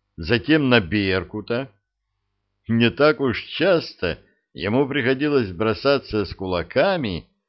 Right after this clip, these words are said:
на оберштурмфюреров. Ступил шаг вперед и попытался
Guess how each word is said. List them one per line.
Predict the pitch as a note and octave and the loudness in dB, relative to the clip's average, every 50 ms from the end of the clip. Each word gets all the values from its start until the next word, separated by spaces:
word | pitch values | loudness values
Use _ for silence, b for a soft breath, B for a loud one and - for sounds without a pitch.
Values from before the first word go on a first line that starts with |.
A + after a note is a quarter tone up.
| _ _ _ - | _ _ _ -6
на | F#2+ G#2 G#2+ - - | -2 -2 -2 -2 0
оберштурмфюреров. | B2 C3+ D3 D3+ C3+ C3 D3 C3+ B2 - - - D3 D3+ C#3+ C3 - - - C#3+ D3+ D3 C#3 A#2 G2 F#2 F2+ E2+ D#2 D#2 C#2 - - - - - - _ _ _ _ _ _ _ _ _ _ _ _ _ _ _ _ _ _ | 4 4 4 4 4 2 -2 -2 -2 -6 -4 -2 -2 -2 -2 -2 -6 -6 -2 0 0 0 2 0 0 0 -2 -2 -4 -6 -8 -8 -10 -14 -16 -18 -20 _ _ _ _ _ _ _ _ _ _ _ _ _ _ _ _ _ _
Ступил | - - - E3 F3 F3 G#3 A3+ A3 G3+ | -18 -6 -4 -4 -2 2 4 6 6 6
шаг | D#3+ - E3+ F3 F3+ - | 6 6 6 4 4 4
вперед | - - - E3 E3 F#3 F3+ D#3+ - C#3+ | 0 -2 -2 2 2 4 2 2 0 -4
и | |
попытался | A#2 - A#2+ G#2+ C#3+ C#3+ - F3 F3 F3 E3+ E3+ - D#3+ D#3 D3+ | -6 -6 -6 -6 -6 -2 2 4 4 4 4 2 2 0 0 0